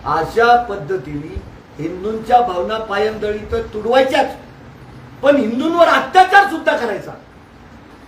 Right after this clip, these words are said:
आणि आम्ही हिंदू समाजाचं ऐकणार नाही, त्याच्या भावना पायंदळी तुडवायच्या. अशा पद्धतीचं एक दहशतीचं, दडपशाहीचं राजकारण या श्रीरामपूरमध्ये सुरू झालेलं आहे आणि त्याची फळं श्रीरामपूरकरांना आता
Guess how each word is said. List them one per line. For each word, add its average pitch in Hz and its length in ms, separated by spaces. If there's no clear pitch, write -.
आणि 233 200
आम्ही 240 300
हिंदू 254 300
समाजाचं 196 540
ऐकणार 190 440
नाही, 208 240
त्याच्या 208 260
भावना 208 380
पायंदळी 220 500
तुडवायच्या. 190 580
अशा 190 400
पद्धतीचं 220 800
एक 233 240
दहशतीचं, 285 880
दडपशाहीचं 294 720
राजकारण 220 760
या 294 160
श्रीरामपूरमध्ये 294 800
सुरू 302 260
झालेलं 208 380
आहे - 80
आणि 226 260
त्याची 247 300
फळं 254 360
श्रीरामपूरकरांना 233 800
आता 196 380